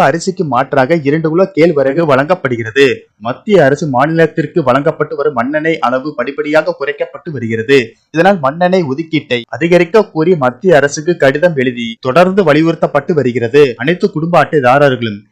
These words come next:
மே, ஜூன் மாதத்திற்கான துவரம் பருப்பு மற்றும் பாமாயில் ஒதுக்கீட்டு அளவினை முழுமையாக பெற்றுக் கொள்ளலாம் என்றும்,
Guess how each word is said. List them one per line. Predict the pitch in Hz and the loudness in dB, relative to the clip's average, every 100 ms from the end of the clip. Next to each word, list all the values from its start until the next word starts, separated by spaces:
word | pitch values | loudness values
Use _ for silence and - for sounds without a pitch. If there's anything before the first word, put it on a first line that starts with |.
| _ _ | _ _
மே, | - 156 226 | 0 4 4
ஜூன் | 160 202 165 | 2 -4 0
மாதத்திற்கான | 131 160 156 165 156 151 180 | 2 2 2 -2 0 0 -2
துவரம் | 151 160 180 165 | 0 2 2 0
பருப்பு | 151 - | -2 -4
மற்றும் | 151 135 - | -10 -8 -2
பாமாயில் | 131 180 175 196 160 | 0 4 4 4 2
ஒதுக்கீட்டு | 139 175 180 170 | -2 -2 -2 2
அளவினை | 170 135 131 120 127 - | 4 4 0 -2 -4 -4
முழுமையாக | 127 170 180 175 196 | -2 2 2 2 0
பெற்றுக் | 139 - 170 | -4 -6 -2
கொள்ளலாம் | 143 143 165 139 | 0 2 0 -2
என்றும், | 117 117 | -6 -8